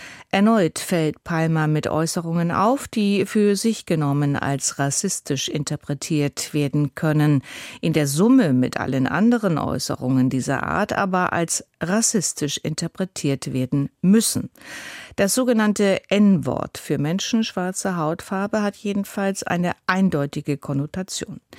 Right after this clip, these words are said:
Dass Palmer sich nach seiner Verwendung und anschließender Kritik mit verfolgten Juden gleichsetzt, führt ihn noch tiefer in den Morast.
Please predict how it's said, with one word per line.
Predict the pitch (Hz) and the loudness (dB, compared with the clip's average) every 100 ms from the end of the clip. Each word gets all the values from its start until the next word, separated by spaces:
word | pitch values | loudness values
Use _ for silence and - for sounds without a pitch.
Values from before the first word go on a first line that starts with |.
| - - - | -18 -12 -4
Dass | 190 | -2
Palmer | - 220 240 220 | 0 4 4 4
sich | 190 170 - | 0 -4 -4
nach | 151 151 | -4 -4
seiner | - 151 147 | -2 0 -2
Verwendung | 160 139 156 196 180 151 135 | -2 0 2 4 4 2 2
und | 110 - | -2 -4
anschließender | 131 151 - 120 - - 127 | -2 -4 -4 -8 -6 -6 -8
Kritik | - 165 - 226 214 - - | -6 -6 -2 -2 -2 -6 -6
mit | 143 | -6
verfolgten | - 156 - 160 151 - 160 | -4 -6 -2 -2 0 0 -2
Juden | 151 185 269 269 185 | 0 0 4 4 4
gleichsetzt, | 135 131 135 - 165 160 - | 2 -2 -2 0 0 0 -4
führt | - - 165 - | -4 0 0 0
ihn | 160 156 - - | 0 0 -2 -2
noch | 208 175 - | 0 0 -2
tiefer | - - 120 107 - | -8 -6 -4 -4 -2
in | 120 | -2
den | 123 131 | -2 0
Morast. | 127 131 139 - - | 0 0 -2 -2 -6